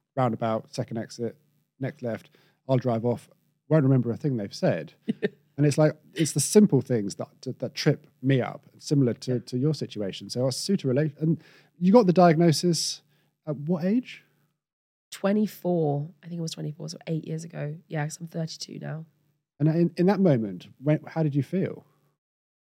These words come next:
Speaker 2: I think, I think I felt, like, quite lost still,
Speaker 1: Hmm.
Speaker 2: 'cause they just said, "Here's some medication. See how you get on with that."
Speaker 1: Yeah.
Speaker 2: I didn't really understand the medication. I didn't really, no one really explained to me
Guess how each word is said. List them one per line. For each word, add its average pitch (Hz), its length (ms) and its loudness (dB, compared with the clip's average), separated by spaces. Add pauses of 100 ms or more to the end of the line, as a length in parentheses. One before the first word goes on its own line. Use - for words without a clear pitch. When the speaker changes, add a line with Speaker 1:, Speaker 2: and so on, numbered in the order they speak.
Speaker 2:
I 320 120 4
think, - 420 -8
I 285 80 2
think - 280 -10
I 440 60 2
felt, - 420 2
like, 180 360 -2 (100)
quite 196 380 2
lost 175 460 0
still, 147 480 -6 (180)
Speaker 1:
Hmm. 113 300 -2
Speaker 2:
'cause 180 100 -8
they 202 100 6
just 202 300 0
said, 190 300 2 (140)
"Here's 190 540 2
some 170 460 0
medication. 170 800 0 (480)
See - 260 2
how 202 180 6
you 185 160 4
get 175 200 2
on 180 220 2
with 156 200 -2
that." 127 300 -6 (100)
Speaker 1:
Yeah. 113 140 -8
Speaker 2:
I - 260 -20
didn't 214 240 0
really 208 260 6
understand 165 460 2
the 165 60 2
medication. 156 600 0
I 147 120 0
didn't 170 300 -4
really, 170 280 2
no 175 140 0
one 175 180 0
really 170 160 0
explained 160 460 -2
to - 100 -6
me 151 340 -2